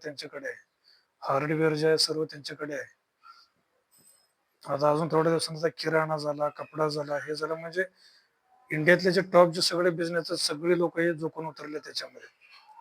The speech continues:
इंडियाचे जे सगळे टॉप बिझनेस जे आहेत, अन्न, वस्त्र, निवारा, ज्या म्हणतो ना, तीन माणसाच्या मूलभूत गरजा असतात, त्या गरजा त्यांनी ओळखल्यात. त्याच्यामुळे लोक हे फालतू हे असले पंधरा, वीस, तीस, पंचवीस हजाराच्या नोकरीच्या कधी नादी लागत नाहीत.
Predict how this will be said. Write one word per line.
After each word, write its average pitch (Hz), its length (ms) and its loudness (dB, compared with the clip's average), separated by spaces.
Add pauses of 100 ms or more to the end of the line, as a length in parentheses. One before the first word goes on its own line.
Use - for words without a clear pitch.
(1500)
इंडियाचे 147 360 -2
जे 156 100 -2
सगळे 160 260 4
टॉप 156 300 2
बिझनेस 156 360 -4
जे 156 120 -2
आहेत, 147 340 -2
अन्न, 151 220 -4
वस्त्र, 151 520 -2
निवारा, 151 340 -2
ज्या 151 140 -6
म्हणतो 151 220 -14
ना, 170 80 -4
तीन 156 200 -8
माणसाच्या 156 380 -8
मूलभूत 151 260 -12 (100)
गरजा 139 280 -8
असतात, - 220 -12 (480)
त्या 156 80 2
गरजा 147 300 4
त्यांनी 165 220 -2
ओळखल्यात. 151 440 0 (1000)
त्याच्यामुळे 160 440 4
लोक 160 160 4
हे 165 60 6
फालतू 160 380 0
हे 160 60 4
असले 151 220 -2
पंधरा, 151 280 -2
वीस, 156 320 -2
तीस, 151 320 -6
पंचवीस 147 380 -14
हजाराच्या 151 340 -6
नोकरीच्या 147 340 -10
कधी 147 180 -16
नादी 143 300 -8
लागत - 200 -2
नाहीत. - 280 -14